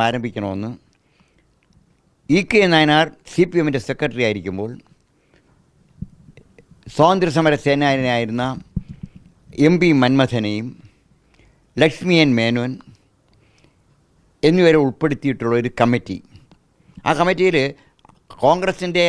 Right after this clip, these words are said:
ആദ്യകാല പ്രസിഡന്റ്, സ്റ്റേറ്റ് കോൺഗ്രസ് പ്രസിഡന്റായിരുന്ന സി നാരായണപിള്ളയുണ്ട്. അവരുടെ ഒരു കമ്മിറ്റി രൂപീകരിച്ച് ആ കമ്മിറ്റി എ കെ ആന്റണിയെ നേരിട്ട് ചെന്ന് കാണുന്നു. അദ്ദേഹം പതിനഞ്ച് സെന്റ് സ്ഥലം കേരള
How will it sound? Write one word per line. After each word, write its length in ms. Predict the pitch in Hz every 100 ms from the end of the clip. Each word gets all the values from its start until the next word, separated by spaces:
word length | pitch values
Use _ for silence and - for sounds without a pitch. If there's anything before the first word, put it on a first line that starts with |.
| 160 127
ആദ്യകാല 340 | 156 170 165 156
പ്രസിഡന്റ്, 400 | 151 117 143 -
സ്റ്റേറ്റ് 280 | 156 165 -
കോൺഗ്രസ് 360 | 156 151 127
പ്രസിഡന്റായിരുന്ന 560 | 139 113 135 135 131 131 -
സി 100 | 175 147
നാരായണപിള്ളയുണ്ട്. 680 | 151 170 156 120 98 90 87 - - _ _ _
അവരുടെ 320 | 139 190 240 220
ഒരു 100 | 170 -
കമ്മിറ്റി 340 | 143 165 127 131
രൂപീകരിച്ച് 480 | 117 113 107 - 127 143 _ _ _ _ _ -
ആ 80 | 165 170
കമ്മിറ്റി 340 | 147 147 131 151 143 _ - _ _ _
എ 100 | 139 175
കെ 100 | - 151
ആന്റണിയെ 400 | 127 120 117 113 110 113
നേരിട്ട് 240 | 117 101
ചെന്ന് 160 | 101 95
കാണുന്നു. 260 | 87 92 92 - _ _ _ _ _ _
അദ്ദേഹം 380 | 151 180 190 170 -
പതിനഞ്ച് 420 | 165 208 220 196 -
സെന്റ് 240 | 160 139 120 -
സ്ഥലം 320 | 123 110 127 - _ _ _ _ _
കേരള 260 | 156 190